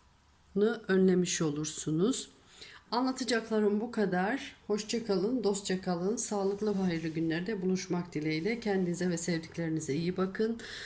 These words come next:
Ben şimdi bütün orkidelerimin yapraklarına ve kök kısımlarına bu aloe vera'yı uygulayacağım. Böyle bırakacağım bir süre ya da pamukla birlikte bırakacağım.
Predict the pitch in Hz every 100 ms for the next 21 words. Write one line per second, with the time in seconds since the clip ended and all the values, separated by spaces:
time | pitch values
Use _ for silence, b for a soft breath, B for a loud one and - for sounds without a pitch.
0 | B B 233 262 - 226 208 214 214 269
1 | 240 190 190 185 180 175 165 156 147 160
2 | 185 B B B 196 202 220 214 202 190
3 | 185 190 226 185 185 208 202 - - 180
4 | 165 160 151 147 165 185 190 - 196 196
5 | 190 165 185 170 160 170 208 175 170 175
6 | 170 160 156 160 165 185 156 151 151 170
7 | 226 202 165 170 - - 170 160 151 -
8 | 143 147 160 190 165 170 185 - 170 180
9 | 190 165 151 143 139 - 139 151 175 185
10 | 185 208 220